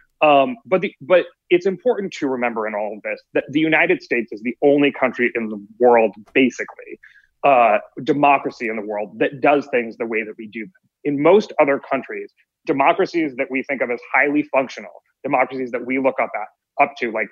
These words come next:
Scandinavian democracies or Australia, et cetera, New Zealand, have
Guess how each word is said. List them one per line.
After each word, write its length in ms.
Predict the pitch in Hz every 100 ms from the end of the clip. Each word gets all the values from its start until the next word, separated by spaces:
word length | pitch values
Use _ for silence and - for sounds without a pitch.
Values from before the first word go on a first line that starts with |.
| _ _ _
Scandinavian 600 | - 151 180 190 165 139
democracies 600 | 120 110 120 - 107 101
or 260 | 107 113 110
Australia, 520 | 151 151 190 160 123 113
et 140 | -
cetera, 340 | 156 120 104 101 _ _ _ _ _ -
New 200 | 147 147
Zealand, 420 | 165 151 110 101 - _ _ -
have 380 | 165 156 139